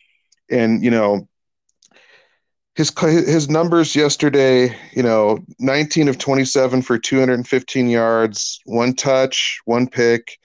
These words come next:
one fumble lost. That's thirty-three fumbles lost since he's come into the league. That's led the, that leads the league. Just, just not good. You know, we, we've, there's a point yesterday where,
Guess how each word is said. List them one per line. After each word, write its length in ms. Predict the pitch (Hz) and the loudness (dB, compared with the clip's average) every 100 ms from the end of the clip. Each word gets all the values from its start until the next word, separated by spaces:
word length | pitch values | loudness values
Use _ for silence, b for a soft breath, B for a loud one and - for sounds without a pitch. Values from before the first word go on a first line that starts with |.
| _ _ _ | _ _ _
one 200 | 123 131 | 0 0
fumble 400 | 131 131 127 123 | 0 0 2 2
lost. 580 | 117 113 110 104 - - b b b _ _ _ _ | 2 2 2 0 -6 -18 b b b _ _ _ _
That's 220 | - 165 - | -4 -2 -2
thirty-three 580 | - 160 156 147 143 | 0 2 2 2 0
fumbles 480 | 135 139 135 123 104 | 2 0 2 2 2
lost 300 | 117 117 110 | 0 0 0
since 160 | 117 - | -4 -6
he's 120 | 107 | -8
come 180 | - 113 | -2 -2
into 100 | 110 | 0
the 100 | 107 | 0
league. 280 | 101 107 104 | 2 2 0
That's 200 | 101 104 | -4 -2
led 260 | 110 113 | 0 0
the, 160 | 110 104 | 2 2
that 200 | 117 98 | 0 0
leads 260 | 117 113 | -2 -2
the 100 | - | -2
league. 480 | 101 104 101 92 87 b b b b _ _ _ _ _ - 165 | 0 2 2 -2 -4 b b b b _ _ _ _ _ -18 -8
Just, 300 | - 143 - | -4 -4 -2
just 280 | 160 160 - | -2 -2 -2
not 280 | 143 127 - | -2 -4 0
good. 340 | 113 107 101 | 2 4 2
You 100 | 104 | 0
know, 360 | 107 107 107 - _ | 0 2 0 -4 _
we, 180 | 135 143 | -2 0
we've, 260 | 120 147 - B B | 2 2 0 B B
there's 200 | 160 165 | 0 2
a 60 | 151 | 0
point 360 | - 165 160 147 | -2 0 0 2
yesterday 500 | 143 - 139 135 131 | 0 0 0 4 4
where, 280 | 123 123 | 4 2